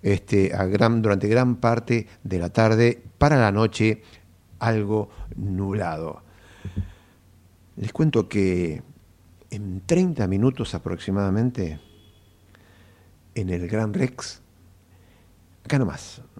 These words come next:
cerquita de la radio, cerquita de, de Ecomedios,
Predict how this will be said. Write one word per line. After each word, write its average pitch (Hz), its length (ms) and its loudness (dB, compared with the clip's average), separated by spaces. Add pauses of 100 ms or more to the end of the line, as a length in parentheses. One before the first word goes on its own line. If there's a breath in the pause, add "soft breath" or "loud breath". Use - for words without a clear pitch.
(260)
cerquita 127 520 2
de 92 60 0
la 90 100 2
radio, 87 340 -2
cerquita 95 540 -6
de, 82 400 -12
de 95 160 -6
Ecomedios, 107 760 -2